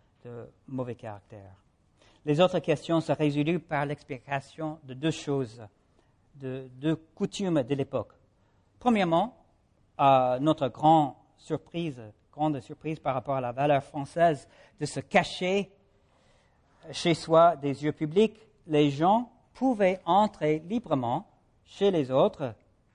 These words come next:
euh, au moment du repas et se tenir autour des, des, des, des bords de, de, de, de la chambre et même participer à la conversation autour de la table.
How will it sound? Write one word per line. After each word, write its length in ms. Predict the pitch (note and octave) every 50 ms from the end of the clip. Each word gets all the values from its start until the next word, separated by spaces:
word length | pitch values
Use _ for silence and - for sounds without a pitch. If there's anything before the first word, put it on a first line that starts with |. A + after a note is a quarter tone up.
| _ _ _ _ _ _ _ _ _ _ _ -
euh, 380 | C#3 C#3 C3 B2 A#2+ A#2 A#2+ -
au 120 | - D3+
moment 540 | D#3 D#3+ D#3 E3 E3 F3 F3+ F3 - - _
du 140 | - C3+ C#3+
repas 520 | C3+ C#3 D#3 D3 - D3+ D3 E3+ A3 - - _ _ _ _ _ _ _ _ _ _ _ _ _ _ _ - - _ _ _ _ _ -
et 680 | F3+ F3 E3+ E3 D#3+ D#3 D3+ C#3+ C#3+ C#3+ C3+ C#3 - _
se 160 | - - -
tenir 640 | E3+ E3 - F#3 F#3+ F#3+ F#3 E3 D3 B2+ A#2+ A#2+ - - _ _ _ _ _ _
autour 560 | - E3+ E3+ E3+ F3 - G#3 G#3+ G#3 G3 E3+ C#3+ C3+ B2 A2 G#2 - _ _ _ _ _ _ _ _ _
des, 300 | C3+ C3 C#3+ C#3 C3 B2+
des, 380 | B2+ B2+ B2+ B2+ B2 B2 B2+ C3 C#3+
des, 400 | D#3+ D3+ C3 B2+ B2+ A#2+ A#2+ B2
des 160 | A#2+ B2 C3+
bords 320 | C3 C3+ D#3+ F3 F3 E3 D#3
de, 180 | D3 C#3 C3
de, 300 | B2+ B2 B2+ A#2+ A#2+ A#2+
de, 160 | A#2+ B2+ D3 D#3
de 160 | D3 C#3+ C#3
la 80 | C3+
chambre 400 | B2+ - E3 E3 F#3+ G#3+ G#3 G3+ F#3
et 120 | - E3+ E3+
même 160 | F3+ F3 D#3
participer 840 | - - C#4 C4+ C4+ - A3 - - G3 - - F3+ F3+ E3+ D3+ C3 _ _ _ _ _ _ _ _
à 80 | - D#3+
la 80 | D3 D3
conversation 840 | - D3 C3+ C#3 C3 A#2 - - B2+ B2 - - D#3+ D3 D3+ D3+
autour 220 | D3 C3+ - D3 C3+
de 60 | B2
la 100 | A#2+ A2+
table. 320 | - B2+ A#2 A2 G#2+ G#2+